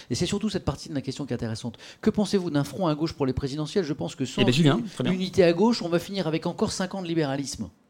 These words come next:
Speaker 2: Ou pire, parce que, en fait, je pense qu'Emmanuel Macron est celui par qui M-, Marine Le Pen peut arriver au pouvoir. Il a tellement abîmé le pays.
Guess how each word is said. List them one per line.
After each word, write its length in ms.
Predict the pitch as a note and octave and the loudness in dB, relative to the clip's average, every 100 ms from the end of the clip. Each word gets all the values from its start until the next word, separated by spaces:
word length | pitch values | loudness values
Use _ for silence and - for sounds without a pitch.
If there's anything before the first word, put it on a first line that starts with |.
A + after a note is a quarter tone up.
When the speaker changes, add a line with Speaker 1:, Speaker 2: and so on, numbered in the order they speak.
| - | -8
Speaker 2:
Ou 80 | D3+ | -8
pire, 340 | - A3 F#3+ - | -2 0 0 -2
parce 120 | A2+ | 0
que, 60 | C#3+ | 0
en 100 | B2+ | 2
fait, 100 | D#3 | -2
je 80 | - | -2
pense 160 | C#3+ | -2
qu'Emmanuel 320 | C3+ C3 B2+ | 0 0 2
Macron 300 | A#2+ A#2 D#3+ | 0 0 -2
est 40 | D3 | -2
celui 300 | A2+ A#2+ D3 | -2 -2 -2
par 160 | A#2+ | -6
qui 320 | - C3 C3+ - _ _ - | -8 -8 -8 -10 _ _ -14
M-, 100 | A2+ | -12
Marine 300 | A#2+ A#2 A#2 | -8 -2 0
Le 60 | A2 | 0
Pen 180 | A2 C3 | 0 -2
peut 100 | B2+ | -2
arriver 180 | A2 A2 | -2 -2
au 60 | G#2 | -2
pouvoir. 340 | G#2+ - - _ _ | -6 -10 -14 _ _
Il 100 | A#2+ | 0
a 60 | A#2+ | 0
tellement 300 | - E3+ E3 | 2 4 4
abîmé 240 | C3 C3 A#2+ | 2 2 2
le 60 | |
pays. 280 | A#2 A2 | 0 -2